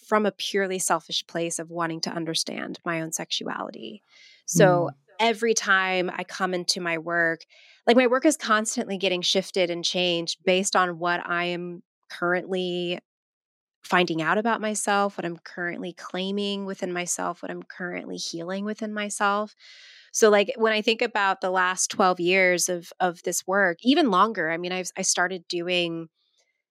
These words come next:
Speaker 1: I started, like, getting hints and nudges into, like, sexual liberation healing probably, like, in two thousand, two thousand seven.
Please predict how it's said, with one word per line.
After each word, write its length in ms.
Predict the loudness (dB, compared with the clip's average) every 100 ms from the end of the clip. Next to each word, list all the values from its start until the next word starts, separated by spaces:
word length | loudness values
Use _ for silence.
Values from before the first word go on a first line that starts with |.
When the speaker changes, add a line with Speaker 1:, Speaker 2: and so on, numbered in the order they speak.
| _ _ _
Speaker 1:
I 60 | 2
started, 440 | 4 4 4 2
like, 180 | -2 -2 _
getting 420 | 2 4 4 2 -2
hints 840 | -6 -4 -4 -4 -4 -4 -4 -8
and 180 | -8 -2
nudges 500 | 0 0 0 -2 -4
into, 520 | -6 -6 -4 -6 -6 -2
like, 220 | -2 -2
sexual 440 | -2 -2 -2 -4
liberation 520 | -4 -2 -2 -2 -4
healing 520 | -8 -4 -2 0 -2 -4
probably, 680 | -8 -2 -2 -2 -4 -4
like, 260 | -4 -6 -6
in 220 | -8 -8
two 240 | -8 -6 -6
thousand, 880 | -2 -2 0 -2 -4 -6 -6 -8 -12 _ _ _ _ _ _ _
two 120 | 0 4
thousand 340 | 4 2 0
seven. 640 | 2 2 0 -2 -10 -12